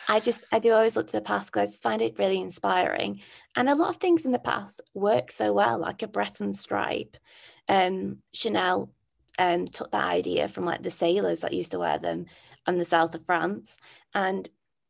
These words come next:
now we all wear Breton stripes. And it's like that originated from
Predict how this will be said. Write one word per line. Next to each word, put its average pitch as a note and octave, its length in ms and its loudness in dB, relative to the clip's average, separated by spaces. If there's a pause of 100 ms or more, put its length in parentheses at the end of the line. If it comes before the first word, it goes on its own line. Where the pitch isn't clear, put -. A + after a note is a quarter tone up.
(280)
now A3 260 2
we G3 140 4
all F#3+ 100 6
wear F3+ 160 6
Breton F3+ 360 -4
stripes. - 540 0 (240)
And G#3 120 -2
it's G3+ 100 -2
like F#3+ 140 0
that - 280 2
originated F#3+ 720 0
from E3+ 500 0